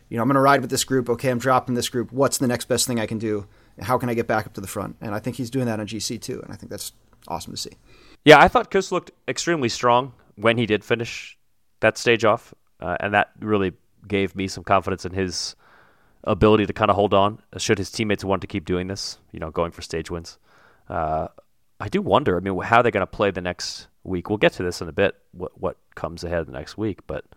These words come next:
Speaker 2: there doesn't really seem to be, I, I don't see how any other teams are able to actually overhaul Jumbo here. I mean, I don't, I can't really see any scenarios where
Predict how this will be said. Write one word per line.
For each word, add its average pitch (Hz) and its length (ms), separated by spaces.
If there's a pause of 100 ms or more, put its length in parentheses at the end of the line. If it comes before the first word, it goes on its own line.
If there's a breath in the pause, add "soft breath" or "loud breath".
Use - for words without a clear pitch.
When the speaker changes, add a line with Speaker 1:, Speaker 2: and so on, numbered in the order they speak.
(1080 soft breath)
Speaker 2:
there 135 220
doesn't 214 380
really 156 220
seem 160 300
to 117 120
be, 123 640 (160)
I, 127 140
I 139 100
don't 220 140
see 156 160
how 147 180
any 135 240
other 131 240
teams 110 680
are 101 200
able 110 300
to - 180
actually 95 480
overhaul 90 560
Jumbo 82 400
here. - 280
I - 60
mean, 85 140
I 98 40
don't, 117 160 (840)
I - 120
can't - 300
really 127 280
see 127 460
any 117 180
scenarios 104 640
where 87 500